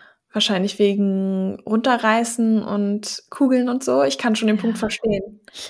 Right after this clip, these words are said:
Speaker 2: Ich hab so Billigkugeln, die gehen nicht kaputt. Das ist Plastik.
Speaker 1: Oh, super.
Speaker 2: Also sind einfach
Speaker 1: Ja.
Speaker 2: keine teuren Kugeln. Also
Speaker 1: Ja.
Speaker 2: es sind billige
Speaker 1: Also ich würd
Speaker 2: Plastikkugeln, wenn die runterfallen, da passiert nichts.
Speaker 1: Ja. Also meine Eltern haben halt ganz traditionell immer noch einen Weihnachtsbaum, auch mit Kerzen, weil es sieht halt einfach nochmal schöner aus als eine Lichterkette.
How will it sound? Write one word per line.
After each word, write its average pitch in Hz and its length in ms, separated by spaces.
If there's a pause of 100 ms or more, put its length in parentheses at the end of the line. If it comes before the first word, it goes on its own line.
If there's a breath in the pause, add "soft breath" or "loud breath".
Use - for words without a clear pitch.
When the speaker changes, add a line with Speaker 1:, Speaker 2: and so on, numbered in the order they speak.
Speaker 2:
Ich 214 240
hab 247 160
so - 100
Billigkugeln, 175 720
die 160 80
gehen 165 160
nicht 160 140
kaputt. - 440 (260)
Das 180 180
ist - 60
Plastik. 254 400
Speaker 1:
Oh, - 40
super. 262 220 (540)
Speaker 2:
Also 180 180
sind 175 100
einfach 160 180
Speaker 1:
Ja. 247 100
Speaker 2:
keine 175 180
teuren 170 260
Kugeln. 190 380
Also - 200
Speaker 1:
Ja. 165 40
Speaker 2:
es - 60
sind 175 180 (340 loud breath)
billige 214 220
Speaker 1:
Also 233 120
ich 208 140
würd - 0 (120)
Speaker 2:
Plastikkugeln, 226 360
wenn 185 100
die 180 80
runterfallen, 185 460
da 185 60
passiert 196 320
nichts. - 380 (160)
Speaker 1:
Ja. 240 220 (360 loud breath)
Also 226 140
meine 233 200
Eltern 269 320
haben 254 140
halt 240 140
ganz 247 260
traditionell 269 640
immer 247 160
noch 233 120
einen 240 100
Weihnachtsbaum, 240 500
auch - 140
mit 226 160
Kerzen, 294 520
weil - 140
es - 160
sieht 254 220
halt - 160
einfach 226 240
nochmal 214 180
schöner 247 380
aus 240 100
als 226 140
eine 220 80
Lichterkette. 311 640